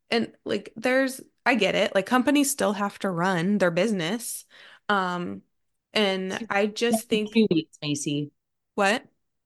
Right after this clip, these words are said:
Speaker 2: Twenty-two week.
Speaker 1: Oh, God,
Speaker 2: They
Speaker 1: it was a twenty-two
Speaker 2: and
Speaker 1: weeker.
Speaker 2: nicu, nicu is nine hours away.
Speaker 1: Oh, geez. So, I mean,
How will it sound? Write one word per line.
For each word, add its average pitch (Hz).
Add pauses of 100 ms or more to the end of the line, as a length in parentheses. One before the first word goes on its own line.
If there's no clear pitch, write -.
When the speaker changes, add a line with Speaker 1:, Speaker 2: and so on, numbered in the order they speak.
(340)
Speaker 2:
Twenty-two 208
week. 156
Speaker 1:
Oh, 262
God, 214
Speaker 2:
They 226
Speaker 1:
it -
was 196
a 190
twenty-two 214
Speaker 2:
and 185
Speaker 1:
weeker. 180
Speaker 2:
nicu, 202 (260)
nicu 185
is 156
nine 151
hours 147
away. 123 (920)
Speaker 1:
Oh, 269
geez. 180 (1400)
So, 294
I 311
mean, 370